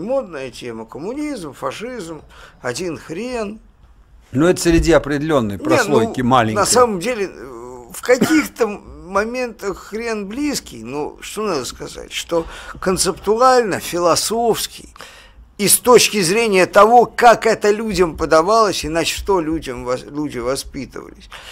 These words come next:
Speaker 1: эта идея, она действительно абсолютно привлекательно. Не зря говорят, что основы, э, христианские основы, оно в каком-то там,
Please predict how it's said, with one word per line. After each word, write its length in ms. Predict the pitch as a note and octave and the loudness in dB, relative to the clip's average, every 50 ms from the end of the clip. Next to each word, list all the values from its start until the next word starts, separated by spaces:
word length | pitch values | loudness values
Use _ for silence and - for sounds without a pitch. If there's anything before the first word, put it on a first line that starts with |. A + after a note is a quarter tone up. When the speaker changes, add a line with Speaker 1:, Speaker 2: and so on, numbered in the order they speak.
| - - - - - | -16 -16 -18 -18 -8
Speaker 1:
эта 300 | - D#3 F#3 F#3+ - B3+ | -2 0 0 0 0 -4
идея, 840 | A3+ - - F3+ D3 C#3 C#3+ F3+ G3+ A3 A#3 A#3 A#3 A3+ A3 F#3+ - - - - | -6 -6 -8 -8 -8 -4 -4 -2 -2 -2 -2 2 2 2 2 2 0 -4 -8 -2
она 300 | C#3 C3+ C#3+ D#3 F#3 G3+ | -2 -2 0 0 -2 -2
действительно 880 | E3 C#3+ D3 C#3 - - E3 F#3 G3+ G#3 A3+ A3+ A3+ G#3+ G3+ A#2 - - - _ _ _ _ - | -2 -4 -6 -6 -6 -6 -6 -8 -6 -6 -6 -6 -4 -2 -2 -4 -4 -8 -16 _ _ _ _ 0
абсолютно 680 | - E3+ - - - - F3+ F#3 G3+ A3 G3+ - D3 C#3+ | 0 0 2 2 2 4 4 4 4 2 -4 -4 -6 -6
привлекательно. 800 | - - C#3+ D3 B2+ B2+ C3+ C3+ - D3 D3 D3+ D3 - E3+ E3+ | -6 -4 -6 -4 -4 -4 -4 -4 0 0 0 0 0 -4 -10 -8
Не 160 | D#3 D#3 D3+ | -6 -6 -6
зря 220 | C#3 D#3+ G3+ G#3 G3 | -4 -2 -2 -2 -2
говорят, 420 | D#3 D3+ D3+ D3+ D#3 E3 D3 - | -2 0 0 2 2 0 0 -2
что 320 | - - - D3 C3+ B2+ - - - - - - - | -4 -8 -6 -6 -6 -6 -8 -14 -16 -14 -16 -16 -12
основы, 540 | - B2+ - D3+ F3 F#3+ F#3 E3+ D3 C3 B2+ A#2 | -8 -6 -4 0 2 2 2 2 2 0 -2 -4
э, 520 | A2 F#2+ B1+ B1 E2+ F#2+ F#2 E2 C#2+ C#2+ - | -4 -8 -10 -10 -12 -12 -12 -12 -12 -12 -12
христианские 760 | - C#3 D#3 - - - F3 E3+ D#3 C#3+ A#2+ - - C3+ A#2+ A2+ | -8 -8 -6 -4 -2 2 4 6 6 4 2 -2 -6 -6 -6 -6
основы, 480 | - - D#3+ D#3 D3 B2+ A#2 A#2 A2+ | -6 -8 -6 -6 -4 -4 -4 -4 -4
оно 240 | B2 C3+ C#3 C3 A#2+ | -4 -6 -8 -8 -8
в 200 | B2 B2+ - - | -10 -16 -20 -14
каком-то 440 | - B2+ - - D3+ C#3 A#2+ - A#2 | -14 -12 -8 -6 -6 -6 -6 -8 -14
там, 240 | - - A#2+ A#2 A2 | -10 -8 -8 -8 -10